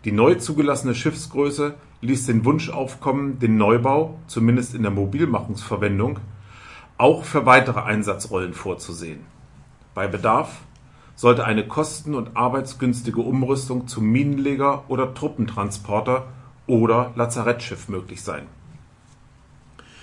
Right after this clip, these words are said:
Bereits am siebzehnten September neunzehnhundertneunundfünfzig wurde das Schiff auf der Rendsburger Nobiskrug-Werft auf Kiel gelegt, um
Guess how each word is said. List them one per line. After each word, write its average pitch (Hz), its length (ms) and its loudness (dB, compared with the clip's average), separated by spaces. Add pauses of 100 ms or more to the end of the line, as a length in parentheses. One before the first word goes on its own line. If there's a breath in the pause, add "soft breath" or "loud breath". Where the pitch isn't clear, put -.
(180 loud breath)
Bereits 139 320 4
am 131 140 0
siebzehnten 160 640 0
September 147 460 -2
neunzehnhundertneunundfünfzig 123 1300 2 (680 soft breath)
wurde 135 200 4
das 117 160 6
Schiff 165 260 -2
auf - 180 -8
der 107 140 4
Rendsburger 123 520 2
Nobiskrug-Werft 117 1120 0
auf - 240 -12
Kiel 135 260 2
gelegt, 135 580 -2
um 117 280 -4